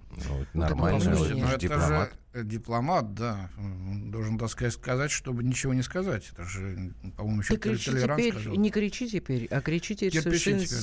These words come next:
Speaker 3: да.
Speaker 2: секрет.
Speaker 3: Да,
Speaker 2: Да, кирпичи
Speaker 3: совершенно, <laughs>
Speaker 2: теперь.
Speaker 3: совершенно
Speaker 1: А
Speaker 3: секрет.
Speaker 1: почему действительно вот, э, так часто сравнивают, э, нынешнюю ситуацию именно с, э,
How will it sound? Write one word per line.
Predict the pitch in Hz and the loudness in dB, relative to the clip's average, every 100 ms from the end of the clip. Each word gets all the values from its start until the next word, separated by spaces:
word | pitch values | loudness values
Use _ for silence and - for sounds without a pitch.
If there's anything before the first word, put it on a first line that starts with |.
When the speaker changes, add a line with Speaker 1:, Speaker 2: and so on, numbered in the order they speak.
| 107 | 0
Speaker 3:
да. | 214 | 0
Speaker 2:
секрет. | 165 139 120 | -2 -4 -4
Speaker 3:
Да, | 110 113 | -2 0
Speaker 2:
Да, | 120 107 | 2 2
кирпичи | 202 120 113 | 2 0 2
Speaker 3:
совершенно, | 123 143 135 | 4 2 0
<laughs> | |
Speaker 2:
теперь. | - - - | 0 2 2
Speaker 3:
совершенно | - - - 165 - 165 156 | 0 0 0 -4 -6 -4 -4
Speaker 1:
А | |
Speaker 3:
секрет. | 135 156 - | -4 0 0
Speaker 1:
почему | 139 196 214 | 2 0 0
действительно | 160 - 143 117 | 0 -2 0 2
вот, | 104 - | 2 0
э, | 76 85 - | -2 -2 -2
так | 110 | -2
часто | - 123 - | 0 -2 -2
сравнивают, | 92 107 123 117 90 85 - | -2 0 0 0 0 0 -2
э, | 76 | 0
нынешнюю | 98 95 - 87 | 2 0 0 0
ситуацию | 85 90 127 147 - 107 | 2 0 0 0 0 0
именно | 104 92 | 2 0
с, | 78 - - - | -2 -4 -4 -2
э, | 65 52 55 50 - 104 | -2 -2 -2 -4 -6 -8